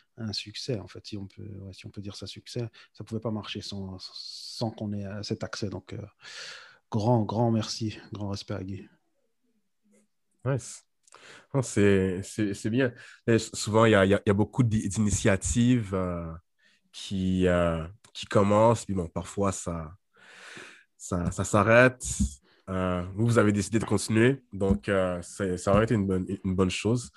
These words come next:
Speaker 2: Moi, j'ai bien aimé les, les événements. Euh, sinon, il y a une question que, que je me demandais. Euh, Ca-, Caribou Montréal, Caribou, qu'est-ce que ça veut dire ?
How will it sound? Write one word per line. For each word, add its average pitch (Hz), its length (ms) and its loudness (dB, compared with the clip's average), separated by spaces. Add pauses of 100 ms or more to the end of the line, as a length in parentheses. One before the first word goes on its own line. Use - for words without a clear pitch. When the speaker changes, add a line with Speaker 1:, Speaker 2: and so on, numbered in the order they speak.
(280)
Speaker 2:
Moi, 120 80 8
j'ai 110 140 6
bien 110 140 8
aimé 107 200 6
les, 92 380 6
les 95 280 -2
événements. 95 520 -2 (640)
Euh, 95 400 2 (680)
sinon, 160 140 0
il 135 40 4
y - 20 4
a 110 40 4
une 101 60 0
question 131 160 -2
que, 104 220 0
que - 100 -6
je 101 100 -4
me 101 60 0
demandais. 104 480 2
Euh, 95 300 2 (400)
Ca-, 135 260 4
Caribou 143 320 2
Montréal, 104 400 0 (140)
Caribou, 117 440 -2 (640)
qu'est-ce 120 160 -8
que - 80 -14
ça 98 120 -4
veut 90 100 -4
dire ? - 280 -12